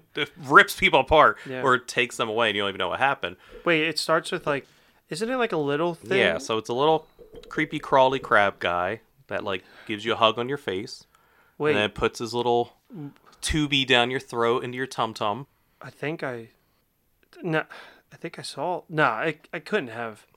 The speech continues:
Speaker 1: You probably saw it on the internet.
Speaker 2: Maybe, yeah, maybe
Speaker 1: Yeah.
Speaker 2: that's what I saw.
Speaker 1: So
Speaker 2: They don't exist, right? Right?
Speaker 1: No, no, no, no. It's a movie. It's all pretend. So
Speaker 2: Are you sure?
Speaker 1: Yes.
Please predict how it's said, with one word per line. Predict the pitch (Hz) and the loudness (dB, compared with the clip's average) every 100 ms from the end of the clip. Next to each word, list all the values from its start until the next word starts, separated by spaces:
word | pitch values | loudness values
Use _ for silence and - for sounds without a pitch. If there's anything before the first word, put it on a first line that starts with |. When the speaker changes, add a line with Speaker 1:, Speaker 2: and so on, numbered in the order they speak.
| - | -14
Speaker 1:
You | 156 | 0
probably | 175 | 2
saw | 170 175 | 2 0
it | |
on | 160 | 0
the | |
internet. | 170 104 87 _ _ _ - | -2 -6 -8 _ _ _ -2
Speaker 2:
Maybe, | 175 185 147 | 6 6 6
yeah, | 135 135 | 0 -4
maybe | 131 135 | -4 -2
Speaker 1:
Yeah. | |
Speaker 2:
that's | 135 123 120 | -2 -4 -6
what | 113 | -8
I | |
saw. | 107 110 | -8 0
Speaker 1:
So | 120 135 123 120 113 - _ _ - | 8 10 10 6 2 -10 _ _ 6
Speaker 2:
They | 208 | 8
don't | 202 147 | 8 6
exist, | 120 156 127 - | 2 -2 -2 -4
right? | 127 139 | -6 -6
Right? | - | 2
Speaker 1:
No, | 107 82 | 2 2
no, | 92 | -2
no, | 76 - | -4 -8
no. | - _ _ _ _ - | -20 _ _ _ _ -12
It's | - | -8
a | |
movie. | 87 85 85 85 - | -6 -6 -6 -12 -12
It's | 127 110 | -6 -4
all | 95 | -2
pretend. | 95 - 95 87 | -4 -2 -2 0
So | - 135 139 - - _ _ _ - | 6 6 6 0 -14 _ _ _ -12
Speaker 2:
Are | - - - | -12 -14 -16
you | - | -12
sure? | 113 131 160 165 _ _ | -6 0 0 0 _ _
Speaker 1:
Yes. | - 90 - - | -4 -4 -4 -12